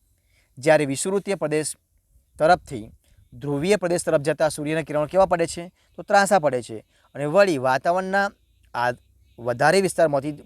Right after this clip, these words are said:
પસારીને થવું પડે છે. આથી ધ્રુવીય પ્રદેશમાં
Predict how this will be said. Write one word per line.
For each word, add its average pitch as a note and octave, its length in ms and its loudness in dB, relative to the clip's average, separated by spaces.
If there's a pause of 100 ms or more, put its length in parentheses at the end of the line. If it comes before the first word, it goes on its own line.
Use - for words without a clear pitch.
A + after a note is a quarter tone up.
(260)
પસારીને C#3 540 -2 (320)
થવું G3 160 6
પડે B2+ 260 0
છે. G#2 180 -14 (380)
આથી C3+ 220 -4
ધ્રુવીય C#3 420 0
પ્રદેશમાં D#3 680 -4